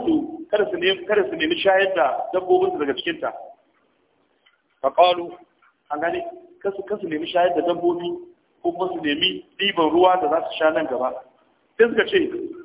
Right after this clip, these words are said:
Speaker 2: قد عجنا منها.
Speaker 1: Suka ce, "Kar a janna minha."
Speaker 2: Mm.
Speaker 1: Ya Rasulullah, gashi mun kwaɓa gari daga, daga ruwan. Mun ɗibi ruwan wannan rijiya, mun kwaɓa gari da shi.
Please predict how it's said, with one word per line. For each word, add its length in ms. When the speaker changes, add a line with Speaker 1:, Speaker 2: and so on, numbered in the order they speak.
Speaker 2:
قد 100
عجنا 600
منها. 440
Speaker 1:
Suka 120
ce, 140
"Kar 240
a 160
janna 340
minha." 320
Speaker 2:
Mm. 220
Speaker 1:
Ya 160
Rasulullah, 560
gashi 260
mun 140
kwaɓa 360
gari 260
daga, 260
daga 180
ruwan. 300
Mun 120
ɗibi 260
ruwan 240
wannan 280
rijiya, 480
mun 160
kwaɓa 280
gari 240
da 120
shi. 320